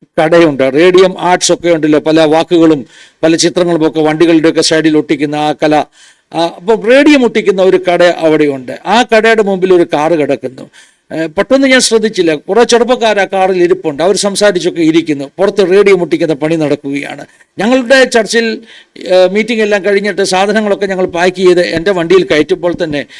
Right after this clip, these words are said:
എൻ്റെ കണ്ണ് ആ ഒട്ടിക്കുന്ന റേഡിയം വാക്കുകളിലേക്ക് ഒന്ന്, ഒന്ന് പാളിപ്പോയി. ഞാൻ കണ്ടത് അവിടെ ഒട്ടിച്ചിരിക്കുന്ന പദം ലൂസിഫർ എന്നായിരുന്നു. അതായത് ഒരു വെള്ള, എനിക്ക് തോന്നുന്നു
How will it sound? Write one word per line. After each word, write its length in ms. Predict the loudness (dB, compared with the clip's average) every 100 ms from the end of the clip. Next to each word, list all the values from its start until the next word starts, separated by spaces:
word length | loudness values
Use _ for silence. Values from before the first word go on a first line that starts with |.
| -18 -6
എൻ്റെ 220 | -2 0 0
കണ്ണ് 460 | -2 0 -2 -4 -2
ആ 60 | 0
ഒട്ടിക്കുന്ന 680 | 2 0 -4 -2 -2 -2 -4 -2
റേഡിയം 500 | 2 4 4 2 0 -4 _ -20 _ -2
വാക്കുകളിലേക്ക് 920 | 2 2 2 4 6 4 4 2 -2 0 0
ഒന്ന്, 240 | 2 0 -2 _ _ _ _ _
ഒന്ന് 360 | -2 0 0 -2 -2
പാളിപ്പോയി. 540 | 0 4 4 2 -2 -2
ഞാൻ 180 | -2 -2 0
കണ്ടത് 420 | 2 2 2 0 -4 -18 -20 -2
അവിടെ 300 | 0 2 2
ഒട്ടിച്ചിരിക്കുന്ന 920 | 2 0 -2 -2 -4 -2 -4 -2 -4 -2
പദം 300 | -2 0 -4 -8 -4 2
ലൂസിഫർ 500 | 2 2 0 2 0
എന്നായിരുന്നു. 540 | 2 2 2 0 -6 -2
അതായത് 460 | 2 4 4 2 -2 -14 _
ഒരു 160 | 2 4
വെള്ള, 480 | 4 6 6 4 0 -10 -6
എനിക്ക് 260 | -2 2
തോന്നുന്നു 280 | 2 2 0